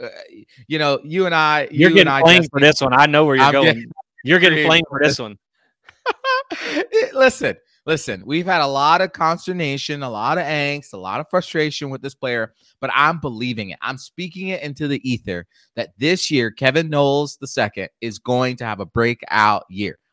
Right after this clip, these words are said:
Speaker 1: I believe it. I'm putting it out there. Kevin, if you're watching this, I believe in you, bro. You can do it this year. Played in thirty-eight games so far. Last season, you know,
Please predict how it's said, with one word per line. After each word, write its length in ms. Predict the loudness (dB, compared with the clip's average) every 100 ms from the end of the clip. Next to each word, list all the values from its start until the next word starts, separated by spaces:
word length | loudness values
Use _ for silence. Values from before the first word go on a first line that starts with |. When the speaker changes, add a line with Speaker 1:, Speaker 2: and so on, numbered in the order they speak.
| _
Speaker 1:
I 120 | -8
believe 520 | -6 -12 0 4 4
it. 220 | 4 0 -4 _ _
I'm 160 | -16 -14
putting 300 | -6 -4 0
it 140 | 2 4
out 240 | 4 2
there. 260 | -2 -2 -4 _ _ _
Kevin, 300 | 0 2 0
if 100 | 0
you're 100 | 6
watching 360 | 6 6 0
this, 280 | -8 -8 -10 _ -8
I 100 | -6
believe 440 | -4 2 4 6
in 120 | 4 2
you, 100 | 2
bro. 380 | 2 2 2 -4 _ _
You 260 | 0 0
can 220 | 2 -4
do 180 | 2 4
it 100 | 4
this 200 | 2 -4
year. 260 | -2 -4 -6 -2
Played 180 | -2
in 100 | -2
thirty-eight 420 | -2 -2 0 0 0
games 320 | -2 -2 -4
so 160 | -4
far. 400 | -2 0 0 -2 -6 _ _
Last 260 | 2 2 2
season, 360 | -6 -6 -8 -6
you 80 | -4
know, 220 | -4